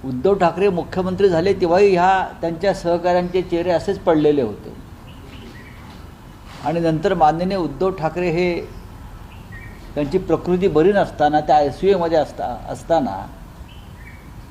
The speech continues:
या आमच्या सहकाऱ्याने जो घोटाळा केला, त्या घोटाळ्याचा परिणाम काय झाला, हे महाराष्ट्रानं पाहिलं. त्याच्यामुळे महाराष्ट्राला स्थैर्य लाभो, अशी आमची ईश्वराकडे प्रार्थना आहे.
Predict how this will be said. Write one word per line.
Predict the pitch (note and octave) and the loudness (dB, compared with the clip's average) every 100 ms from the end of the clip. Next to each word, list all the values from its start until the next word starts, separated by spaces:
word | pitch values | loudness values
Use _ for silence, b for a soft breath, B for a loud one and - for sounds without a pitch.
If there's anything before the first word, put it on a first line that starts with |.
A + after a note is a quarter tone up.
| - - | -20 -2
या | D3 E3+ | 6 6
आमच्या | F3 G3+ F3+ | 4 0 -2
सहकाऱ्याने | F3 E3+ F3 F3 F3 F3+ | 0 0 2 2 2 0
जो | F3 E3+ | 0 0
घोटाळा | B2+ D#3+ F#3+ | 0 4 4
केला, | F3+ D3+ G#2+ F#2 - - - - - - - - - - - - - - - - - | 4 -2 -8 -10 -18 -20 -20 -20 -20 -20 -20 -20 -20 -20 -20 -20 -20 -20 -20 -16 0
त्या | F#3+ | 0
घोटाळ्याचा | D#3 B2+ E3+ F#3 F#3+ F#3+ | 0 -2 2 2 2 -2
परिणाम | E3+ E3 F#3+ F#3+ | -4 0 0 0
काय | F3+ F#3+ | 0 0
झाला, | D#3 E3 | 0 -2
हे | F#3+ | 0
महाराष्ट्रानं | D#3+ D#3 D#3 - D#3+ D#3+ | 0 0 0 -2 -2 -2
पाहिलं. | C3 F2+ - - - - - - - - - - - - - - - | -2 -6 -10 -18 -18 -20 -20 -20 -20 -20 -20 -20 -20 -20 -18 -18 -12
त्याच्यामुळे | C3 F#3 F#3+ G#3 | -4 0 2 2
महाराष्ट्राला | D#3 C#3 F3+ F3+ F#3+ F3+ F#3 F#3 - - - - - | 2 4 2 2 2 4 4 2 -2 -16 -18 -20 -20
स्थैर्य | - E3+ F#3 A3+ | -4 2 4 6
लाभो, | G3+ C#3+ C#3 B2 | 6 4 2 -8
अशी | B2+ F#3 | -8 -4
आमची | E3+ D3+ E3 | -4 -4 -10
ईश्वराकडे | D3 E3 E3 D#3+ E3 | -8 -6 -4 -4 -6
प्रार्थना | D#3+ C3+ B2 E3+ D#3 | -4 -4 -4 -6 -6
आहे. | F#2 F#2 | -8 -12